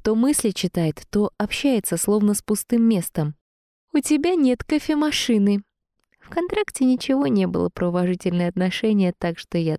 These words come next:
тоже решила перейти на "ты". Хамство за хамство.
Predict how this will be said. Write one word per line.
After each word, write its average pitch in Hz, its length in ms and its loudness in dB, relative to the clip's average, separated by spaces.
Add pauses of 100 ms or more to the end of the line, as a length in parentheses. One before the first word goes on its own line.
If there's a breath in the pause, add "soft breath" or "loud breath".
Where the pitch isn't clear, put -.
(100)
тоже 262 360 0
решила 175 440 -2
перейти 156 440 -4
на 160 180 -2
"ты". - 280 -6 (300)
Хамство 151 560 -6
за 254 140 -4
хамство. 175 580 -6